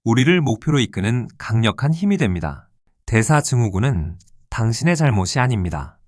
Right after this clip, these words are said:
잘못된 정보와 환경 탓이 컸습니다. 하지만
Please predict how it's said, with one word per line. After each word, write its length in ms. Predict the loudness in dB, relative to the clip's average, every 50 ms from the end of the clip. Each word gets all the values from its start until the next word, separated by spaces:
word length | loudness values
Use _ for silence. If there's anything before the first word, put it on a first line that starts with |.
| _ _
잘못된 520 | -10 -4 -2 0 0 0 0 0 0 0 0
정보와 500 | 0 0 -2 0 -2 -2 -2 -2 -2 -4
환경 360 | -4 -4 -2 -2 0 0 -2
탓이 240 | -2 -4 -8 -10 -10
컸습니다. 680 | -8 -6 -6 -6 -4 -4 -4 -4 -6 -8 -10 -14 _ _ _ _ _ _ _ _ -8
하지만 540 | -6 -4 -2 0 0 0 0 -2 -2 -4